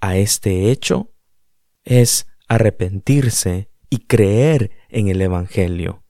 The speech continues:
creer en las buenas noticias de Cristo Jesús, Hijo de Dios. Marcos va a ocupar el resto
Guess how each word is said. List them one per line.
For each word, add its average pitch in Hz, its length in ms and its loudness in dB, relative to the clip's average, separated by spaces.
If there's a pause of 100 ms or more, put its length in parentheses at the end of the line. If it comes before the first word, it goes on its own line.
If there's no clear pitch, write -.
(260)
creer 113 800 4
en 104 160 2
las 90 200 0
buenas 127 320 4
noticias 104 760 0
de - 160 -6
Cristo 143 480 -2
Jesús, - 680 -4 (200)
Hijo 95 420 2
de 87 160 -2
Dios. 87 640 -4 (840)
Marcos 107 460 2
va 98 120 2
a 98 40 4
ocupar 98 520 -2
el 95 260 0
resto 135 760 0